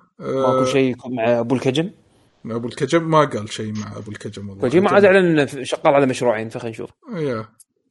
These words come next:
Speaker 1: آه، شفتوا خبر انفيديا اللي طلع من ريبورت، آه، لموقع ينقال تويك تاونز،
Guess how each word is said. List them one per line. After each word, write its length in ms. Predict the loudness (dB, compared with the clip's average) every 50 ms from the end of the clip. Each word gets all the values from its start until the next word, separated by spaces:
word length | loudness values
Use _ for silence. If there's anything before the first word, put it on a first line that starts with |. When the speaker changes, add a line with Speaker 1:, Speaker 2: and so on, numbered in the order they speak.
| -20 -20 _ _ 0
Speaker 1:
آه، 140 | 2 2 4
شفتوا 300 | 4 2 2 2 2 2
خبر 300 | 2 4 4 4 4 4
انفيديا 500 | 4 4 2 2 2 2 0 0 -2 -4 -8 _ _ _ _ _ _ _ _ _ _ _ -8
اللي 200 | -4 -2 -2 -2
طلع 240 | 0 2 2 2 2
من 300 | 2 0 -2 -2 -2 -2
ريبورت، 440 | -4 -2 0 -2 -2 -2 -6 -6
آه، 600 | -4 -2 -2 0 0 -2 -2 -4 -4 -6 -6 -8 -8
لموقع 520 | -8 -8 -6 -6 -6 -8 -8 -8 -8 -8
ينقال 360 | -8 -4 -4 -2 -2 -2 -4
تويك 220 | -6 -6 -8 -8 -8
تاونز، 440 | -8 -8 -6 -6 -8 -10 -12 -16